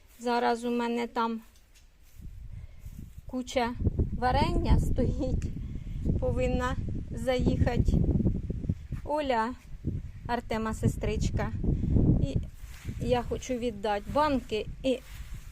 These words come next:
ну, це ж перевертаю, але вже трішки вітерець піддуває. То треба так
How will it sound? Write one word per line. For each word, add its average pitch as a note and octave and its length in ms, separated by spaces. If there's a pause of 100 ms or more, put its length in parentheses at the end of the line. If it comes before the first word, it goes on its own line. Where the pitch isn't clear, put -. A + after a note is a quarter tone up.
(340)
ну, C#4 100
це C4 140
ж - 160
перевертаю, C#4 680
але D#4 160
вже D4+ 160
трішки C#4+ 680
вітерець C4+ 680 (680)
піддуває. A3+ 880 (1160)
То A#3 80
треба A#3 500
так A3 160